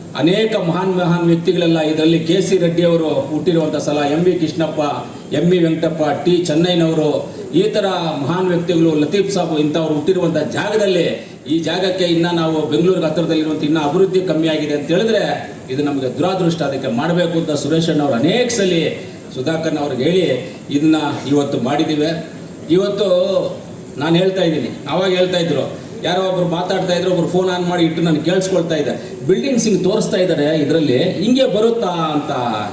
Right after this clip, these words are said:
ಕೇಳ್ತಾ ಇದ್ರು, ಹಿಂಗೆ ಬರುತ್ತಾ ಅಂತ ಕೇಳ್ತಾ ಇದ್ರು. ಇದ್ಯಾವುದು ಬಿತ್ತನೆ ಬೀಜ ಅಂಗಡಿ ಅಲ್ಲ ಇದು, ಬಿತ್ತನೆ ಬೀಜ ಅಂಗಡಿ ಗೊತ್ತಲ್ಲ, ಬಿತ್ತನೆ ಬೀಜ ಅಂಗಡಿ ಅಲ್ಲ ಇದು. ಬಿತ್ತನೆ ಬೀಜ ಅಂಗಡಿಯಲ್ಲಿ ಪ್ಯಾಕೆಟ್ ಮೇಲೆ ಕೋಸು ಇಷ್ಟು ದಪ್ಪ ಹಾಕಿರ್ತಾರೆ, ಆದ್ರೆ ನಾವು ಬೆಳೆ ಹಾಕಿದಾಗ ಅದು ಬರೋದು ಇಷ್ಟೇ ದಪ್ಪ.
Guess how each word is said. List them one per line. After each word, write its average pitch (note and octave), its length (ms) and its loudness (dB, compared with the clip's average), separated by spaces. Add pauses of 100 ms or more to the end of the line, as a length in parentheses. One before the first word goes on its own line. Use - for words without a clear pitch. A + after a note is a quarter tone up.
ಕೇಳ್ತಾ D3 280 0
ಇದ್ರು, A2 220 -4 (840)
ಹಿಂಗೆ G#3 240 -2
ಬರುತ್ತಾ F#3 380 -2
ಅಂತ E3 320 -2
ಕೇಳ್ತಾ D3+ 280 -2
ಇದ್ರು. A2 240 -2 (760)
ಇದ್ಯಾವುದು F#3+ 320 2
ಬಿತ್ತನೆ F#3 400 0
ಬೀಜ F#3 220 2
ಅಂಗಡಿ F#3+ 300 2
ಅಲ್ಲ F3 140 2
ಇದು, D3 240 0 (840)
ಬಿತ್ತನೆ G3+ 320 0
ಬೀಜ F#3+ 200 2
ಅಂಗಡಿ F#3+ 240 2
ಗೊತ್ತಲ್ಲ, F#3 320 2 (840)
ಬಿತ್ತನೆ A3 320 2
ಬೀಜ G3 220 2
ಅಂಗಡಿ F#3+ 380 2
ಅಲ್ಲ F#3+ 180 4
ಇದು. E3 360 0 (300)
ಬಿತ್ತನೆ G#3+ 320 2
ಬೀಜ G3+ 220 2
ಅಂಗಡಿಯಲ್ಲಿ G3 540 2
ಪ್ಯಾಕೆಟ್ G3 460 -2
ಮೇಲೆ F#3 160 2 (120)
ಕೋಸು G3+ 240 0
ಇಷ್ಟು F#3 220 0
ದಪ್ಪ F#3 200 0
ಹಾಕಿರ್ತಾರೆ, E3+ 680 -4 (240)
ಆದ್ರೆ G3 260 -2
ನಾವು F3+ 280 2
ಬೆಳೆ E3 200 0
ಹಾಕಿದಾಗ G3 320 -2
ಅದು E3 220 0
ಬರೋದು F3+ 200 2
ಇಷ್ಟೇ F#3+ 240 2
ದಪ್ಪ. E3+ 260 -2